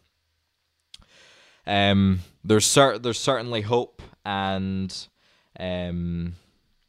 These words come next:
yeah, depending on what kind of year we get from Dame and C J, we'll see, we'll see where the Blazers end up on this list. But for the moment,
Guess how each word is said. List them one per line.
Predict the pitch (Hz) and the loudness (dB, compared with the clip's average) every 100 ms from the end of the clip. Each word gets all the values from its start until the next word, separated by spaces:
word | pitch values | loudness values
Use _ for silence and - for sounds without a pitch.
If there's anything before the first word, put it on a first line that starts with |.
| - | -8
yeah, | 101 101 | 0 0
depending | 90 92 98 95 95 92 | 0 -6 -2 0 0 0
on | 90 92 | -2 -2
what | 87 | -4
kind | - 92 90 | -4 -4 -4
of | |
year | 90 90 90 87 85 - | -4 -4 -4 -6 -10 -14
we | 90 87 | -12 -12
get | - 90 82 - | -10 -12 -12 -16
from | - 90 85 85 85 | -12 -10 -8 -10 -10
Dame | 90 87 | -10 -8
and | 82 | -10
C | - - 90 | -12 -12 -10
J, | 82 85 | -10 -10
we'll | 82 85 | -10 -12
see, | - 90 87 - | -10 -10 -10 -12
we'll | 90 | -16
see | 87 - 98 | -16 -12 -12
where | 90 87 85 82 _ _ _ _ | -10 -10 -12 -16 _ _ _ _
the | 92 | -16
Blazers | 92 95 87 90 87 | -10 -10 -10 -12 -8
end | 90 85 87 | -4 -2 2
up | 95 - 101 | 0 0 -2
on | 92 | 0
this | 87 85 - | -2 -6 -10
list. | 87 80 - - | -10 -8 -12 -4
But | 101 101 | 0 0
for | - 113 | -2 -6
the | |
moment, | 113 120 120 107 | -4 -4 -4 -8